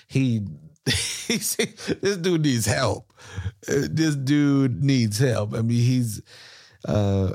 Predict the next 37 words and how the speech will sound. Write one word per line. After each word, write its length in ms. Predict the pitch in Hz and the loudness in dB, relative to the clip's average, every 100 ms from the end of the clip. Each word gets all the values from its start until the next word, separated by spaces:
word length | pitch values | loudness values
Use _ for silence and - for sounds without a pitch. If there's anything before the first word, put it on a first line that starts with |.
| - | -2
angry, 840 | 123 127 120 110 113 110 107 104 95 _ _ _ _ _ _ _ _ _ _ | 0 2 2 4 4 4 4 2 -2 _ _ _ _ _ _ _ _ _ _
an 180 | 104 101 | 0 2
angry 340 | 117 117 113 104 | 2 2 2 2
personality, 840 | 117 98 98 104 101 98 95 92 | 0 0 2 2 2 2 2 0
I, 120 | - - - | -2 -6 -4
I 120 | 101 | -2
guess 340 | 90 92 92 85 | 0 0 0 0
is 200 | 90 85 | -2 -2
a 80 | |
simple 340 | 80 123 107 90 | -2 0 0 2
way 160 | 90 | 2
to 80 | 87 | 0
put 240 | 87 90 80 | 0 -2 -2
it, 140 | 80 | -2
or 140 | 87 | 0
a 60 | 90 | 2
nice 320 | 107 113 104 | 2 0 0
way 120 | 90 | 0
to 80 | 87 | 0
put 260 | 82 92 82 | 0 -2 -2
it. 140 | 76 - - - - - - | -4 -12 -20 -20 -18 -12 -2
But 240 | 110 90 | 0 0
so 180 | - 110 | 0 2
this 200 | 120 127 | 2 0
dude, 440 | 113 107 95 - - - - - | 2 2 2 -2 -10 -20 -16 -4
okay, 220 | - 151 | 0 2
so 200 | 135 143 | 2 2
he 160 | 135 160 | 4 2
said 180 | 160 147 | 2 2
the 80 | 120 | 2
word, 360 | 104 120 143 | 2 -2 -6
whatever, 400 | 151 147 120 113 | -6 -2 2 2
whatever. 420 | - 131 - 160 | 0 -4 -4 -4
This 340 | 156 151 139 131 | -2 2 2 2
is 80 | 135 | 2
not 240 | 139 131 | 0 2
a, 440 | 123 113 104 85 | 2 2 2 0